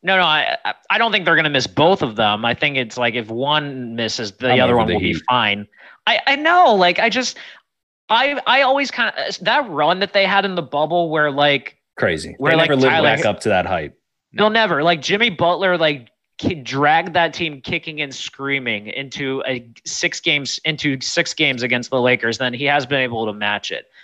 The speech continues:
Speaker 1: Like, credit to him. Like, he's, he's a great player, but fuck, I cannot for the life of me figure out how is it the Miami Heat have not been able to, like, try to get back to that level yet.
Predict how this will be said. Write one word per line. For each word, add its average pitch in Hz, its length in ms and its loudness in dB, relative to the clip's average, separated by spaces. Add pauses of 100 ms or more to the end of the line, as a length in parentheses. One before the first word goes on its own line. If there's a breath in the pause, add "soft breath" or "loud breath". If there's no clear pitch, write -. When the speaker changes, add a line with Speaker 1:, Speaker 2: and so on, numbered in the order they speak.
(100)
Speaker 1:
Like, 135 160 -2
credit 196 320 2
to 208 100 2
him. 196 300 2
Like, 151 200 2
he's, 156 460 -2 (480)
he's 175 240 0
a 143 140 2
great 139 500 -2
player, 156 420 2
but 139 380 -4 (180)
fuck, - 400 0
I 156 140 2
cannot 170 480 -2
for 170 80 -4
the 143 80 0
life 139 220 2
of 139 60 -20
me 123 120 -6
figure 127 320 -4
out 127 160 4
how 131 220 2
is 131 80 0
it 147 80 -6
the 139 80 -6
Miami 123 340 -2
Heat 127 160 -2
have 113 220 -4
not 127 260 0
been 123 140 0
able 113 340 0
to, 107 420 0 (280 loud breath)
like, 107 320 -4
try 131 460 2
to 120 100 0
get 113 360 0
back 107 300 0
to 117 140 -12
that 107 180 0
level 92 380 -6
yet. 58 240 -10